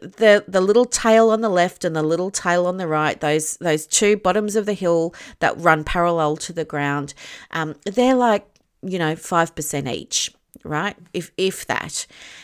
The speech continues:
And you learn that five percent is, like, super positive and five percent is super negative. So when you think about that little hill,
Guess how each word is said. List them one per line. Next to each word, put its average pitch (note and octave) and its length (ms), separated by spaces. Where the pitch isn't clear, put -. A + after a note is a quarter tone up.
And F3 320
you A3 220
learn D#3+ 340
that D3 220
five E3 500
percent E3+ 720
is, D#3 140
like, D3 340
super - 380
positive D#3 720
and D3 380
five D3+ 260
percent - 340
is D3+ 120
super D3 260
negative. C#3+ 560
So A#3 180
when B3+ 140
you C4 80
think D#4 200
about D4 220
that C4+ 160
little A#3+ 200
hill, A3 520